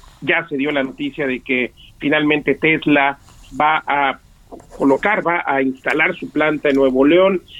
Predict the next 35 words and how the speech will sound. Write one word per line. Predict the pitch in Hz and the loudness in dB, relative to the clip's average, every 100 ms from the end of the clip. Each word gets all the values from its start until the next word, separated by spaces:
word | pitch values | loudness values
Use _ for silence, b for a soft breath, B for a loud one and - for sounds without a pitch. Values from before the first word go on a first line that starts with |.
| B - | B 0
pero | 175 | 2
no | 180 240 | 4 4
solamente | 277 247 262 247 | 4 4 2 -2
es | - | 0
Tesla, | 226 254 185 151 | 0 2 0 0
hay | 190 196 | 0 0
un | 214 214 | 0 4
número | 180 208 208 202 208 B B - | 4 6 4 4 0 B B 2
importante | 165 165 160 147 131 180 196 196 - | 4 4 4 2 2 0 0 -2 -4
de | 156 | -2
empresas | 139 131 151 175 175 160 - | -2 -2 0 0 0 -4 -2
que | 143 | -2
se | 156 | 0
han | 170 | 0
venido | 151 151 160 160 139 B B B | 0 2 2 2 0 B B B
a | 147 | -2
instalar | 147 139 147 151 | -2 0 2 2
a | 151 | 2
México, | 147 147 - 156 | 2 -2 -4 -2
y | 214 | 0
esto, | - - | 0 0
por | 180 | 0
supuesto, | 175 - 208 - 202 | -2 2 2 2 -2
está | 175 - 208 | -2 -2 -2
detonando | 214 202 - 147 143 160 170 139 113 - B B | 0 -2 0 2 2 2 0 -2 -6 -10 B B
el | - 123 | -8 -4
sector | 156 - 160 | -2 2 2
inmobiliario | 147 135 139 156 147 | 4 4 4 2 0
industrial | 139 131 - 175 202 | -2 -4 -4 -2 0
desde | 165 131 156 | 0 0 0
hace | 156 165 | 0 0
dos | 151 165 | -2 -2
o | 131 | -2
tres | 151 139 | -2 0
años, | 156 160 156 | 0 0 -4